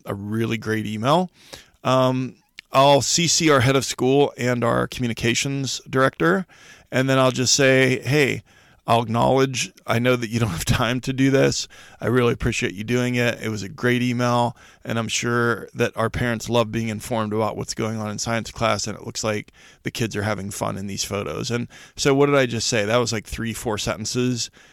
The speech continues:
that maybe took me forty-five to sixty seconds to do, but I was specifically, um, showing my appreciation for him meeting that communication expectation. So I could have had the attitude of, "Well,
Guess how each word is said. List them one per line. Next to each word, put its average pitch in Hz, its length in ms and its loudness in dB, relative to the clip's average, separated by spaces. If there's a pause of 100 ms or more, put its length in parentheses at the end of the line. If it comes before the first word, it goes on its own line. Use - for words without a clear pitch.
(120)
that 104 140 -2
maybe 110 240 -4
took - 260 -6
me 104 140 -6
forty-five 110 640 0
to - 100 -6
sixty - 360 -6
seconds 110 500 -2
to - 140 -8
do, 123 360 2 (460)
but 117 160 0
I 113 140 4
was 110 200 -2
specifically, 120 1000 -2 (500)
um, 110 400 -6
showing 120 300 -2
my 113 100 0
appreciation 110 760 -2
for 104 540 -4 (380)
him 110 520 -4
meeting 117 300 -4
that 104 180 -4
communication 110 600 -4
expectation. 143 720 -4
So 120 280 2 (300)
I - 120 -6
could 180 180 2
have 156 100 0
had 120 160 2
the 113 140 -2
attitude 110 360 -6
of, 107 200 -6
"Well, 147 340 2